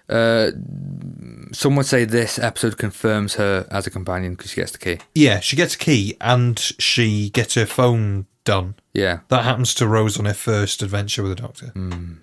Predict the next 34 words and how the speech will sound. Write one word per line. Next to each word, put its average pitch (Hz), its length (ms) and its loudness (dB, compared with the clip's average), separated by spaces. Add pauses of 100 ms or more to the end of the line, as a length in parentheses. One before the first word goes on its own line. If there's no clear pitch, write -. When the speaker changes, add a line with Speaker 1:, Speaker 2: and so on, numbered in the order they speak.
(540)
Speaker 1:
Martha's 147 460 4
first 143 300 4
episode, 131 460 2 (600)
she's - 200 -2
fantastic. 101 720 0
Speaker 2:
I 135 60 4
do 190 240 4
like 180 240 2
Martha. 104 520 -2 (160)
Speaker 1:
I 151 100 4
like 190 180 4
Martha, 175 420 4
but 110 220 -2
she, - 180 -8 (300)
fuck 160 140 -2
Speaker 2:
She 143 100 4
Speaker 1:
me. 143 60 4
Speaker 2:
gets 120 260 0
nothing 135 600 4
to 131 120 2
do. 107 180 2
Speaker 1:
Nothing. 113 460 0 (440)
Speaker 2:
She 120 240 0
is 113 140 0
just 160 320 0
there 117 500 2 (1300)
to 113 180 2
just 107 400 0
Speaker 1:
Look 113 200 2
pretty. 98 400 0 (300)
Speaker 2:
Yeah. 117 320 2
Speaker 1:
That's - 240 0
it. 98 240 2 (160)
Speaker 2:
Yeah. 104 220 0